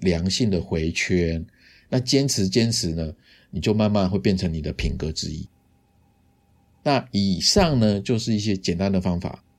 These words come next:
所以，呃，跟大家分享。那祝这位同学还有大家都能够有新的启发。那最后呢，我想要说，就是说，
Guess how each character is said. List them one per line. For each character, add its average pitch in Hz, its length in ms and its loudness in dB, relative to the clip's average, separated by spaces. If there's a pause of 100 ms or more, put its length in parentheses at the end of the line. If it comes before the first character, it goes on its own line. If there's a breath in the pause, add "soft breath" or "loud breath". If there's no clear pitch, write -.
(360)
所 - 220 0
以， 190 280 2 (500 loud breath)
呃， 87 420 -4
跟 107 120 0
大 110 60 4
家 104 100 4
分 95 200 4
享。 - 260 -2
那 104 160 -2
祝 101 240 -2
这 107 180 2
位 104 180 2
同 92 380 -2
学 87 300 -2
还 90 220 -2
有 92 320 0 (220)
大 123 160 0
家 110 500 4 (160 loud breath)
都 104 140 0
能 95 120 0
够 104 160 2
有 80 120 0
新 95 160 -2
的 90 100 2
启 - 220 -6
发。 - 340 -10 (540 loud breath)
那 151 160 2
最 151 240 2
后 147 100 2
呢， 101 160 2
我 85 100 0
想 87 160 -2
要 98 120 0
说， 95 260 0
就 107 120 -2
是 107 120 -4
说， 98 300 0